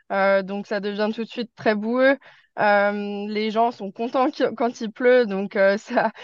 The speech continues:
ça aide pas les dérives. Euh, en plus, bah, là, il y avait, il y avait vraiment beaucoup de monde. Euh, c'est, c'est vraiment, oui, out of control. Euh, c'est, enfin, je pense qu'il y avait même pas assez de sécurité. Je sais qu'ils ont pas non plus, euh,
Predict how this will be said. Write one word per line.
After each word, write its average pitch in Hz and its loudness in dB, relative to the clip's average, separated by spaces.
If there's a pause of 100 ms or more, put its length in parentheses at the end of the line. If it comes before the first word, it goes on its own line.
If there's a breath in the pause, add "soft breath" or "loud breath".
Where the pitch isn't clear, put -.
(180 loud breath)
ça 202 2
aide 208 0
pas 240 0
les 208 -4
dérives. 240 -4
Euh, 196 2
en 220 2
plus, 233 -10
bah, 185 0
là, 202 2
il 202 -4
y - 0
avait, 180 -2 (320 soft breath)
il 196 -4
y - 6
avait 196 2
vraiment 208 4
beaucoup 220 -6
de 214 -4
monde. 240 0 (280 soft breath)
Euh, 190 4
c'est, 190 -2
c'est 202 -8
vraiment, 214 4
oui, 226 -2
out 202 2
of 208 -12
control. 226 -2
Euh, 190 0
c'est, 180 -8 (440 soft breath)
enfin, 190 2
je 185 -6
pense 214 -2
qu'il 226 -6
y 202 2
avait 196 4
même 202 2
pas 214 6
assez 208 0
de - -16
sécurité. 233 0
Je 202 -4
sais 233 -4
qu'ils 202 -6
ont 202 -2
pas 220 6
non 220 2
plus, 240 0
euh, 202 6